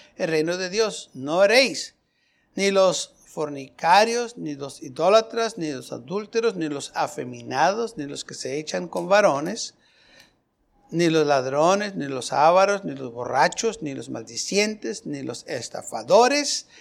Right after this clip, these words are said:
heredarán el reino de Dios. Esta gente no va a heredar el reino de Dios.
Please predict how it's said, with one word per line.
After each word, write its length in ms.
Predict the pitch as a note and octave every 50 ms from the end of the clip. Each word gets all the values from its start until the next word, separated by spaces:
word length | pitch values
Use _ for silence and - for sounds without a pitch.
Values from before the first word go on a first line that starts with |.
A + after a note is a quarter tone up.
| - -
heredarán 560 | - C#3 C3+ C3+ C3 C3+ D3 E3 F#3 G3+ F#3+ D#3+
el 80 | C#3+
reino 340 | C3 C3 C3+ D3 D3+ E3 E3+
de 140 | D#3+ F3 F3
Dios. 760 | E3+ G3 A#3 D#4 F#4+ F#4 E4 - - - - - - - _ _ _ _ _ _ _ _ _ -
Esta 280 | F3+ - - C4+ A#3+
gente 280 | B3+ C#4 C#4 C4+ C#4+ C4+
no 160 | B3+ C4 B3+
va 100 | B3 A#3+
a 40 | A#3+
heredar 380 | B3 C4 C4 A#3+ A3 G#3 A3+ A3+
el 40 | A3+
reino 220 | F3+ D#3+ F3+ G3+
de 140 | G#3 A#3+ A#3
Dios. 520 | - - - B4+ C5 A4 - - - -